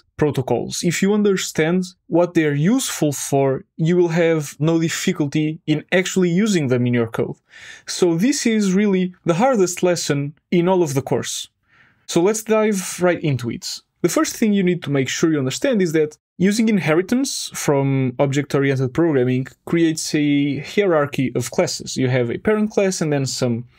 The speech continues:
child classes and then maybe some child classes of those first level child classes. And so if you keep going down the inheritance tree, you are building a hierarchy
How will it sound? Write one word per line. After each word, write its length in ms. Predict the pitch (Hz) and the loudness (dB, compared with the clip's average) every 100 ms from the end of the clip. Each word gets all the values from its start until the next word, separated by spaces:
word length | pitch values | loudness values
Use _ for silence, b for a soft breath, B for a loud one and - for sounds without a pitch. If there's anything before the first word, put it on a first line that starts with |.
| B B B | B B B
child 380 | - 202 196 | -2 0 0
classes 400 | 196 185 180 160 | 0 -2 0 -2
and 120 | 147 139 | 0 0
then 140 | 139 | 0
maybe 220 | 139 139 | 0 0
some 280 | 131 135 120 | -2 -4 -4
child 300 | - 175 180 | -2 -2 0
classes 360 | - 170 160 147 | -2 -2 -2 -2
of 180 | 131 | 0
those 340 | 139 135 131 - | 0 -2 -4 -12
first 440 | - - 147 143 - | -12 0 0 0 -2
level 240 | 139 127 | -2 -2
child 280 | - 180 180 | -4 0 0
classes. 340 | 180 175 165 151 | 0 -2 0 -2
And 160 | 151 | -2
so 120 | - | 0
if 180 | 156 151 | -2 -2
you 60 | 143 | -4
keep 260 | 180 - | -4 -4
going 400 | 156 175 160 143 | 0 2 2 0
down 380 | 143 147 165 170 | 0 0 2 0
the 100 | 143 | 0
inheritance 640 | 131 123 220 220 170 151 - | -2 0 -2 0 -2 -2 0
tree, 260 | 165 156 - | 0 0 -2
you 320 | 165 180 165 | 0 2 2
are 160 | 165 | 0
building 480 | 151 147 143 147 143 | 0 0 0 0 -2
a 240 | - 139 135 | 0 0 0
hierarchy 720 | 151 147 135 135 - 127 | 0 0 0 -2 -2 -4